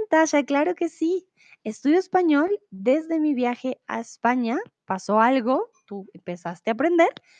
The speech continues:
hace dos años más o menos. Si nos damos cuenta, el hace, ¿vale?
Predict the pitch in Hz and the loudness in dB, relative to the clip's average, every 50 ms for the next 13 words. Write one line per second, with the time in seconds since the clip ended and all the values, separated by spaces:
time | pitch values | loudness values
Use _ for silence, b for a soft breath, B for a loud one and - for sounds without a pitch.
0 | b b b b b b _ - 185 196 - 214 220 220 214 214 - - 196 202 | b b b b b b _ -10 -10 -8 -6 -6 -6 -4 -6 -6 -6 -6 -6 -6
1 | 208 196 196 - _ _ 196 214 208 208 214 202 196 196 - - 196 185 180 175 | -6 -8 -8 -10 _ _ -10 -8 -8 -6 -6 -6 -6 -8 -10 -10 -10 -8 -8 -8
2 | 180 175 - - _ b b b b b b b _ 214 220 226 233 196 240 254 | -10 -12 -16 -20 _ b b b b b b b _ -4 -2 -2 0 0 2 2
3 | 269 311 339 - - 285 294 285 269 - 277 277 269 - - _ - 254 294 294 | 4 2 0 0 2 2 2 2 2 2 0 0 0 -4 -6 _ -4 -4 -4 -6
4 | - - - 233 226 240 349 - _ _ _ _ _ _ _ _ _ _ _ _ | -6 -4 -2 -2 0 0 -2 -4 _ _ _ _ _ _ _ _ _ _ _ _
5 | _ _ _ _ _ _ _ _ _ _ _ 214 196 196 196 190 196 226 285 - | _ _ _ _ _ _ _ _ _ _ _ -8 -6 -6 -4 -4 -2 -4 -4 -6